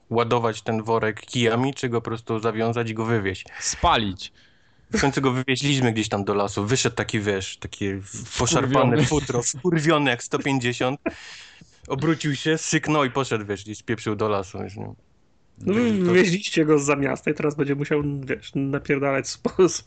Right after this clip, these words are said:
Speaker 3: z powrotem
Speaker 1: No.
Speaker 3: do
Speaker 1: To
Speaker 3: Chicago.
Speaker 1: są, to, to
Speaker 2: No.
Speaker 1: są posumy, a jeszcze, człowieku, jeszcze są skunksy. Ile tu jest skunksów? Ten jak się spierdzi, to zapomnij. To, to, to, to nie ma zmiłuj. To jest taki zapach,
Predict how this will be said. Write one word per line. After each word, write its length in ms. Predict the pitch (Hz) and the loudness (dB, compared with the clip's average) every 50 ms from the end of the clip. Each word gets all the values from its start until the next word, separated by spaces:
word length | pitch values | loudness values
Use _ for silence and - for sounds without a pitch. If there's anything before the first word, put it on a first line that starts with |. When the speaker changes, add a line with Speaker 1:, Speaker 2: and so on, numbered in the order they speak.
| - 165 | -6 -4
Speaker 3:
z 80 | - - | -4 -2
powrotem 480 | - - 151 147 147 135 - - 143 135 135 | 0 0 2 2 2 2 0 0 -2 -2 -4
Speaker 1:
No. 0 | |
Speaker 3:
do 60 | 135 | -4
Speaker 1:
To 100 | 143 143 | -4 -2
Speaker 3:
Chicago. 340 | - - 147 - 151 143 151 | -2 -2 0 2 2 2 4
Speaker 1:
są, 200 | 156 139 139 131 - _ _ | 2 2 2 0 -4 _ _
to, 80 | - 135 | -4 -2
to 60 | 143 147 | 0 0
Speaker 2:
No. 160 | 147 139 135 135 | 0 2 2 2
Speaker 1:
są 180 | 143 131 127 127 - | 2 2 0 0 -2
posumy, 460 | - 135 - - 180 170 147 123 104 | -4 -6 -2 2 2 4 4 4 4
a 80 | 98 110 | 4 2
jeszcze, 260 | 113 120 117 - - | 2 0 -2 -6 -8
człowieku, 460 | 117 - 127 131 160 170 - - 113 | -4 -4 0 2 2 2 2 0 -2
jeszcze 200 | 110 107 - - | -4 -4 -6 -8
są 200 | 117 - 120 117 | -6 -4 -4 -4
skunksy. 600 | 117 - - 262 220 175 147 - - 110 98 95 - - | -4 -2 0 2 2 2 2 0 -4 -6 -6 -6 -8 -10
Ile 200 | 110 110 117 113 | -6 -6 -4 -4
tu 100 | - 123 | -2 -2
jest 160 | 117 113 - | -2 -2 -4
skunksów? 640 | - - - 185 160 135 - - 110 98 - - - _ _ _ _ - - - - - - _ _ _ - | -8 -4 -2 0 0 0 -2 -4 -6 -6 -6 -10 -18 _ _ _ _ -20 -20 -20 -20 -20 -20 _ _ _ -4
Ten 140 | - 151 160 | -2 0 2
jak 120 | 160 147 - | 0 0 0
się 120 | - 139 | -2 -4
spierdzi, 440 | 135 - - 156 151 151 147 151 131 | -2 0 2 2 2 2 0 -2 -2
to 120 | - 143 | -2 0
zapomnij. 520 | 135 151 - - 135 113 104 98 98 95 95 - _ _ - - - | 0 0 0 2 0 0 0 -2 -4 -6 -10 -12 _ _ -8 -4 -2
To, 60 | - 135 196 202 127 - - | 0 2 2 0 0 -2 -2
to, 140 | 156 139 131 131 127 120 - - - | -4 -4 -4 -6 -10 -12 -6 -2 0
to, 200 | - 202 170 139 - - | 2 2 2 0 0 2
to 120 | 226 214 175 175 175 - 180 - - - 262 | 2 2 2 0 -4 -6 -8 -8 -6 -4 0
nie 180 | 185 185 196 208 | 2 2 4 4
ma 160 | 175 170 170 | 4 2 2
zmiłuj. 640 | - 147 151 165 165 156 143 131 117 107 110 107 110 - - - - - - - - 240 - | 0 0 2 2 2 4 2 2 2 0 -2 -4 -6 -10 -16 -16 -14 -12 -10 -8 -8 -6 -4
To 60 | 131 | -2
jest 260 | 131 123 131 - - | -2 -2 -4 -4 -4
taki 280 | - 160 - - 170 156 | -4 -4 -2 -2 -4 -6
zapach, 580 | 135 123 151 151 147 - - 135 131 131 - | -4 -2 -2 -2 -2 0 -2 -4 -4 -4 -8